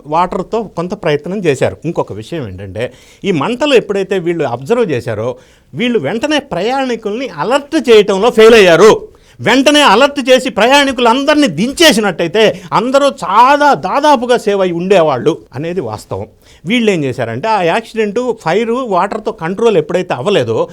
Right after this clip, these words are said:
భయపడి బస్సును వదిలేసి డ్రైవర్స్ పరారయ్యారు. దానివల్ల ప్రయాణికులను అలర్ట్ చేసి దించే మార్గాలు లేకుండా పోని. ఇంకొక అంశం ఏంటంటే, ఈ బస్సు స్లీపర్ బస్సు కాబట్టి అందులో పొగలు లోపలికి వచ్చేంతవరకు గాఢ నిద్రలో ఉంటున్న టైం కాబట్టి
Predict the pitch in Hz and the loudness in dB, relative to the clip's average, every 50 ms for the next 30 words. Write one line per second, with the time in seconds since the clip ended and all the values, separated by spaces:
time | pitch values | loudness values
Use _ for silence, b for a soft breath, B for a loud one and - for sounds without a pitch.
0 | B B B 123 113 98 190 240 285 294 285 285 254 262 254 202 175 196 190 220 | B B B -12 -4 0 2 2 2 4 2 2 2 2 0 -2 -2 -4 -2 -2
1 | 240 233 190 180 185 190 190 247 185 147 156 165 180 196 196 180 - - - - | -2 -2 0 0 -2 -4 -4 -4 -4 -2 0 0 0 0 -4 -4 -8 -12 -4 -2
2 | 175 208 214 196 160 120 110 101 95 - _ - 143 165 226 262 285 269 247 233 | 0 2 4 4 2 2 -2 -4 -8 -12 _ -8 -4 -2 -2 0 0 0 0 0
3 | 208 226 254 247 185 175 208 247 262 254 262 254 240 247 247 233 208 175 180 226 | 0 0 -2 -2 -2 -2 -2 0 0 -2 -2 -4 -4 -6 -6 -4 -2 -2 0 0
4 | 262 247 254 - 254 220 233 233 220 226 240 202 156 156 208 226 214 240 233 202 | -2 -2 -4 -8 -2 2 4 4 4 2 -2 -6 -4 -4 -4 -4 -2 -4 -4 -2
5 | 180 156 170 180 160 156 170 175 196 214 214 - - _ _ - 131 131 165 175 | -2 -4 -4 -4 -2 -2 -2 0 0 -2 -4 -6 -12 _ _ -10 -2 0 0 0
6 | 175 180 165 170 196 156 165 135 117 98 B B B B B B 165 214 285 277 | 0 -2 -2 -2 0 0 0 -2 -2 -4 B B B B B B -6 -4 -2 0
7 | 311 285 262 208 160 135 - 135 117 107 104 104 110 101 113 135 151 b b b | 0 0 0 -2 -4 -4 -4 -4 -4 -4 -4 -6 -6 -2 -2 -2 -2 b b b
8 | b b - 208 214 156 120 165 190 214 - - 269 165 147 233 269 - - - | b b -6 -6 -6 -4 -2 -2 -2 0 0 0 0 2 2 0 -2 -4 -4 0
9 | 208 240 247 254 254 233 202 180 - - 123 131 117 110 120 117 117 226 254 262 | 0 0 2 2 0 0 0 0 0 -2 -2 -4 -2 -2 -4 -4 -4 -4 -4 -2
10 | 233 190 170 202 233 247 240 220 - - 180 185 190 254 262 254 220 190 175 170 | -2 -2 -2 -2 0 0 0 -2 -2 -4 -4 -2 -2 0 0 0 0 -2 -2 -2
11 | 165 175 190 220 220 214 - 190 185 190 - 214 196 190 185 185 180 190 202 190 | -2 -2 -2 -2 -4 -4 -4 -4 -4 -4 -6 -4 -4 -4 -4 -4 -4 -4 -2 -2
12 | 208 165 120 131 147 170 196 214 208 202 196 180 196 185 190 190 190 185 175 175 | -4 -4 -4 -4 -4 -2 -2 -2 -2 -2 -4 -4 -4 -4 -2 -2 -2 -2 -4 -6
13 | 160 165 160 160 151 - - 151 170 180 170 147 135 123 - - - - 220 208 | -6 -6 -6 -6 -8 -6 -4 -2 -2 0 0 0 0 -2 -2 -4 -2 -4 -4 -4